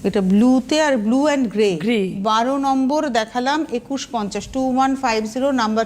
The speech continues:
Speaker 1: টুয়েলভ। বারো
Speaker 2: বুঝছি।
Speaker 1: নম্বর, একুশ পঞ্চাশ, with blouse। বারোর পরে যাব তেরো,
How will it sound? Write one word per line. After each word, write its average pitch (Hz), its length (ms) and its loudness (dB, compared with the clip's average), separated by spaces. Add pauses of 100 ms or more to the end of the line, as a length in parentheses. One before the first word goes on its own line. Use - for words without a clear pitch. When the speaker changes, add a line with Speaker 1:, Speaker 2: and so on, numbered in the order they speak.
Speaker 1:
টুয়েলভ। 185 280 -2
বারো 208 260 0
Speaker 2:
বুঝছি। 254 180 0
Speaker 1:
নম্বর, 277 280 0 (380)
একুশ 240 380 -2
পঞ্চাশ, 190 460 -4
with 208 300 0
blouse। 165 440 -6 (1040)
বারোর 247 400 0
পরে 359 240 -2
যাব 370 260 0
তেরো, 254 640 0